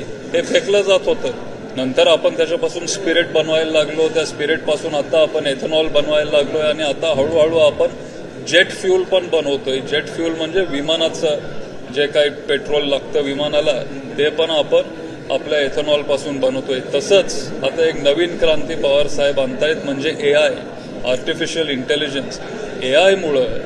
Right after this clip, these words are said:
जो ऊस उत्पादक शेतकरी आहे, एकरी त्याचं पन्नास टक्के तिथं उत्पादन वाढणार आहे आणि पन्नास टक्के कमी पाणी त्याला तिथं ऊसाच्या शेतीसाठी लागणार आहे. हे नवीन जे आता,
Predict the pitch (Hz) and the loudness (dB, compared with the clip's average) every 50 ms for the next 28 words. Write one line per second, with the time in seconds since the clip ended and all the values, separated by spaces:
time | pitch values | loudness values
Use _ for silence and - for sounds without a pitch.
0 | - - - - - - - - - - - 147 139 - 156 170 - - 165 - | -6 -8 -8 -8 -10 -10 -10 -10 -6 -4 -4 -4 -2 -2 -4 -4 -4 -4 -6 -2
1 | - 175 160 160 170 175 160 - - 147 135 139 143 - 185 180 185 180 151 139 | 0 2 2 2 2 0 0 0 0 0 -2 -2 0 0 0 2 4 2 2 2
2 | 127 127 127 127 120 - 143 143 139 147 143 190 208 196 160 131 - - - - | 2 0 -2 -4 -4 -4 -4 -4 -2 2 4 6 6 6 4 2 -4 -8 -12 -12
3 | - - 139 139 156 175 147 143 147 147 147 156 175 185 180 - - - 175 151 | -8 -4 -4 0 0 0 2 4 2 2 2 2 -2 -2 -2 -2 0 0 0 0
4 | - - 185 175 175 170 170 185 170 160 147 - - - 160 160 156 165 160 156 | 0 -2 -2 -2 -2 -2 0 0 0 0 -2 -4 -2 0 0 2 2 2 2 4
5 | 143 139 139 139 143 165 165 165 160 147 127 120 117 139 147 165 127 - 151 151 | 4 4 4 4 2 0 2 2 2 2 0 -4 -4 -6 -6 -6 -2 0 0 0
6 | - - 175 180 - - 180 165 - - 190 175 - - 151 151 - 185 175 - | 0 0 -2 -2 -2 0 -2 -2 0 0 -2 -2 0 4 4 4 4 2 -2 2
7 | - 156 156 - - 180 156 117 - - - - - - - - 147 151 160 160 | 4 4 4 4 0 -4 -4 -6 -8 -10 -12 -12 -12 -8 0 0 2 4 4 2
8 | 160 156 - 175 175 170 170 - - - - - - 143 139 - 165 151 139 175 | 0 -2 2 4 4 4 4 0 -6 -8 -8 -8 -6 -6 -2 -2 -2 0 2 0
9 | 165 - 160 147 - - 170 - - 165 143 - 165 151 147 139 135 135 143 151 | 0 2 0 -2 -2 -2 -4 -2 0 -2 0 0 0 2 2 2 2 0 0 0
10 | 143 135 135 131 - - - - - - - - 156 190 220 202 175 170 170 170 | 0 0 -2 -4 -10 -12 -12 -12 -10 -10 -6 -2 2 2 2 2 4 2 2 4
11 | 208 226 226 214 214 - 214 214 202 190 - 208 208 | 4 2 2 2 2 2 4 4 4 4 4 4 4